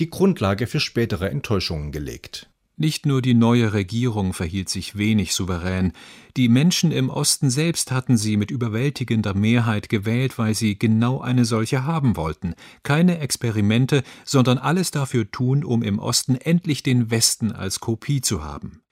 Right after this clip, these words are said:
Speaker 2: Wer sich so aufgibt, bekommt noch weniger als nur eine zertrampelte Würde.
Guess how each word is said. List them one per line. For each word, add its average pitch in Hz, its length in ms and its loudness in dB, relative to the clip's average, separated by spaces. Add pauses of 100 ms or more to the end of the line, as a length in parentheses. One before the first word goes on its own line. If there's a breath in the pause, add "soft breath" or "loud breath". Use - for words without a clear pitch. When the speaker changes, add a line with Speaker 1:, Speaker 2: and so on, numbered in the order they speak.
(300)
Speaker 2:
Wer 107 200 2
sich 104 180 2
so 151 260 0
aufgibt, 131 600 -4
bekommt 104 440 -4
noch 120 280 -2
weniger 82 420 -4
als - 220 -6
nur 92 120 -2
eine 80 220 -6
zertrampelte 90 800 -6
Würde. 90 380 -4